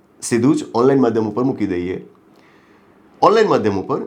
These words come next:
ઈ-બુક મળશે, પણ ક્યાં મળશે? એક જ જગ્યાએ મળશે અને મળશે આપણી મોબાઈલ એપ્લિકેશનમાં. વિકલ્પ કોટવાલ મોબાઈલ એપ્લિકેશન,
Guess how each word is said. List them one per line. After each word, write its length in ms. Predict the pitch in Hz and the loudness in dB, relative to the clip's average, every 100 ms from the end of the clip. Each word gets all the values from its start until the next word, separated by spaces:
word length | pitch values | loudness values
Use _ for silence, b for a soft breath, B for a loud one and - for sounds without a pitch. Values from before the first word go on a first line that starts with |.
| - | -2
ઈ-બુક 240 | 143 156 151 | 0 2 4
મળશે, 300 | 151 143 160 | 2 2 -2
પણ 160 | 175 | -2
ક્યાં 240 | 175 170 117 | 0 0 0
મળશે? 300 | 92 - - | -4 -8 -8
એક 300 | 139 170 180 | -4 0 0
જ 80 | |
જગ્યાએ 300 | 117 113 104 | 0 -2 0
મળશે 340 | 95 90 - 147 - - _ - | -2 -4 -8 -12 -14 -20 _ -6
અને 100 | 110 | -2
મળશે 320 | 117 135 - | 0 0 0
આપણી 200 | 143 151 | 0 0
મોબાઈલ 280 | 131 117 113 | 0 2 2
એપ્લિકેશનમાં. 840 | 101 107 95 - 90 87 85 - _ _ _ _ _ _ _ _ _ b b b 87 | 0 -4 -6 -6 -6 -6 -8 -14 _ _ _ _ _ _ _ _ _ b b b -2
વિકલ્પ 320 | 113 123 170 151 | 0 4 2 2
કોટવાલ 420 | 143 143 143 143 113 | 2 4 4 2 0
મોબાઈલ 260 | 113 123 | 0 2
એપ્લિકેશન, 500 | 117 120 117 117 143 | 0 -2 -4 -6 -6